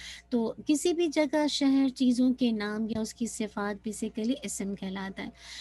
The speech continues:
इसम को कुछ पहचान होती है जिसके ज़रिए से मैं और आप उसको determine कर सकते हैं, ठीक है? जैसे मैं आपको कुछ पहचान बताती हूँ जिससे इंशाल्लाह आपके लिए आसानी होगी कि आप इसको कैसे पहचानेंगे, ठीक है?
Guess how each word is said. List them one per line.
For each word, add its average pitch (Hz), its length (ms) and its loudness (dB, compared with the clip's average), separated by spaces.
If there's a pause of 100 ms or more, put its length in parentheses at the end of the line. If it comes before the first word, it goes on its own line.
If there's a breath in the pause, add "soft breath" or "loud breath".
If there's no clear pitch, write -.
(200 loud breath)
इसम 403 320 2
को 392 100 2
कुछ - 240 -2
पहचान 262 600 4
होती 294 220 4
है 302 60 4
जिसके 269 340 2
ज़रिए 220 360 2
से 277 160 2
मैं 226 220 6
और 220 220 -2
आप 214 180 -2
उसको 226 260 0
determine 202 520 -2
कर 202 200 -4
सकते - 380 -8
हैं, 240 140 -4
ठीक 370 280 -2
है? 415 80 -4 (360 loud breath)
जैसे 262 240 4
मैं 294 160 8
आपको 247 380 0
कुछ 254 200 0
पहचान 240 600 4
बताती 208 520 0
हूँ 294 240 6
जिससे 254 320 4
इंशाल्लाह 214 520 4
आपके 208 280 -2
लिए 220 160 0
आसानी 220 440 6
होगी 247 320 6 (300 loud breath)
कि 262 80 4
आप 240 180 4
इसको 262 260 4
कैसे 254 480 4
पहचानेंगे, 202 880 -4
ठीक 392 240 -2
है? 349 80 -14